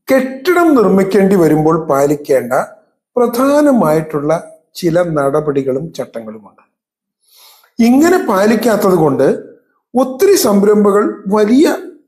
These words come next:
കഷ്ടപ്പാടിൽ ആയിട്ടുമുണ്ട്.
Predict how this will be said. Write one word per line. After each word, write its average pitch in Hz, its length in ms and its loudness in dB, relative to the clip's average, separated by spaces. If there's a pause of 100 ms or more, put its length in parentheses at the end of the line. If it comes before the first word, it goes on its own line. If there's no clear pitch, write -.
(500)
കഷ്ടപ്പാടിൽ 147 1300 -4
ആയിട്ടുമുണ്ട്. 120 640 -12